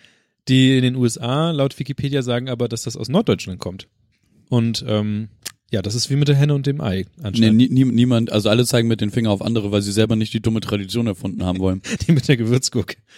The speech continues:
Speaker 2: Hab-, habt ihr, habt ihr euch nicht als Familie gewund-, wer, wer hat denn die erste Gewürzgurke in eurem Baum gehangen?
Speaker 1: Ja, meine Mutter.
Speaker 2: Hat, habt ihr als Familie, habt ihr nicht an den Kopf gefasst und gefragt, „Muttern, <laughs> was soll die beschissene Gurke da im Baum?“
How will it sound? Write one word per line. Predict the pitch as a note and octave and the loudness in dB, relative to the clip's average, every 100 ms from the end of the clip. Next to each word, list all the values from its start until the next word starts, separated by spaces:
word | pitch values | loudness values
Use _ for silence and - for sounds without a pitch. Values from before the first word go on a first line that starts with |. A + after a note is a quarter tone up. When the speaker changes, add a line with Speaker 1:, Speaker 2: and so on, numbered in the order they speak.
| - | 0
Speaker 2:
Hab-, | C3+ - | 0 2
habt | C3+ - | 0 4
ihr, | D3+ | 2
habt | C3 B2 C3+ | 4 2 4
ihr | |
euch | D3 | 2
nicht | C#3 C3+ | 2 -2
als | A#2 | -2
Familie | - A#2+ C#3 | 0 2 2
gewund-, | B2 G#2 A#2+ - - - | 2 0 -2 -4 -16 -4
wer, | A#2 C#3+ A#2+ | 0 0 2
wer | D3+ | 2
hat | F#3 - | 2 0
denn | D#3 | -2
die | C#3 | 0
erste | C3 C#3+ C3 | 0 -2 -2
Gewürzgurke | A#2+ C3+ A#2+ G#2 G#2 | 2 2 2 0 0
in | |
eurem | - F#2+ F#2+ | -2 -2 0
Baum | F#2+ F#2+ | 0 2
gehangen? | F#2 F2+ F2 | -2 -4 -6
Speaker 1:
Ja, | B2+ | -4
meine | A#2 G#2 | -2 0
Mutter. | B2 A#2 G2 G#2+ _ _ _ _ _ - | 0 0 0 -6 _ _ _ _ _ -4
Speaker 2:
Hat, | B2+ - | -4 -2
habt | B2+ C3+ C3+ | -2 0 2
ihr | D3+ | 2
als | C3+ | 2
Familie, | C#3+ D3 D3 - | 2 4 2 2
habt | A#2+ - | -2 0
ihr | C3+ | 0
nicht | C#3 | 0
an | B2 | 0
den | |
Kopf | - C3 | 0 0
gefasst | D3+ - D3+ - | 0 -2 -4 -4
und | |
gefragt, | B2 A#2 A#2 | -6 0 0
„Muttern, | C3 C3 G2 E2+ _ _ _ _ _ - F#4+ - F3 | 2 2 0 -4 _ _ _ _ _ -20 -20 -20 -20
<laughs> | - - - _ _ - _ _ _ _ - | -20 -20 -20 _ _ -20 _ _ _ _ -6
was | C#3 | 0
soll | F3+ | 2
die | F3 | 4
beschissene | D#3+ D#3+ D#3+ D#3+ | 2 2 0 0
Gurke | C3+ D#3+ - | 4 4 4
da | B2 | -2
im | F#2+ F#2 | -2 -4
Baum?“ | F2+ F2 | -4 -6